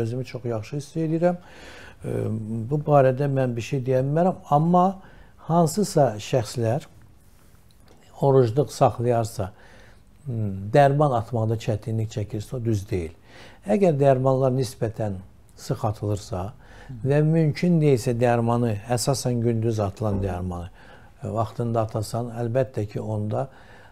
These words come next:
Speaker 1: e, həkimin deməyin daha üstün, e, tutmaq lazımdır. Və, e, ola bilər ki, mən sağlam adamlarda deyirəm, əgər yaşlı adamdırsa,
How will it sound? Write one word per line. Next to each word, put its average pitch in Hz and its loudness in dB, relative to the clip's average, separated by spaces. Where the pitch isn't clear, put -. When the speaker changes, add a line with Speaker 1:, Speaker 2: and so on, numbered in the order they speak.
Speaker 1:
e, 107 -8
həkimin 127 -4
deməyin 113 -2
daha 104 -4
üstün, 95 -8
e, 120 -12
tutmaq 110 -2
lazımdır. 147 0
Və, 156 10
e, 131 4
ola 233 6
bilər 185 8
ki, 190 8
mən 135 -2
sağlam 143 4
adamlarda 98 0
deyirəm, 92 -6
əgər 180 0
yaşlı 131 -2
adamdırsa, 101 -6